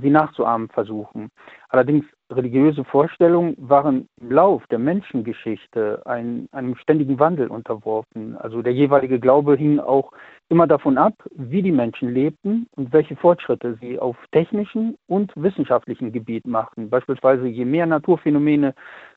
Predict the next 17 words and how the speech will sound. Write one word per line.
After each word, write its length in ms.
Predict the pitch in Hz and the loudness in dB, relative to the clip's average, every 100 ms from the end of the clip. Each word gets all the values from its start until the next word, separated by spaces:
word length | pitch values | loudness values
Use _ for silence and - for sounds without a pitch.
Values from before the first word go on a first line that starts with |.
| 147 | -2
wissenschaftlich 640 | 170 160 - 135 131 120 | 0 0 -2 -4 -6 -4
erklärbar 520 | 120 - 233 135 107 | -2 4 4 4 2
waren, 300 | 107 107 117 | 0 -4 -6
desto 420 | 123 - 117 113 | -8 -8 -12 -2
weniger 320 | 151 190 175 | 0 2 2
glaubten 640 | 156 160 160 160 151 151 135 | 2 0 0 -2 -4 -4 -8
die 80 | 139 | -4
Menschen 480 | 143 143 147 151 131 | -2 -2 -2 -4 -4
an 180 | 131 117 | -4 2
Geister 560 | 131 151 - 156 143 | 2 2 0 2 2
oder 460 | 143 147 135 139 - 139 | 2 0 0 -2 -2 -2
Götter. 420 | 147 131 110 104 - | 0 0 -2 -4 -10
Und 320 | 127 117 - - | -12 -12 -14 -20
über 320 | - 135 131 123 | -14 -6 -2 -2
die 200 | 120 120 | -4 -4
Jahrtausende 520 | 120 - 143 139 127 | -4 0 0 0 -2
hinweg 340 | 120 117 170 | -2 2 0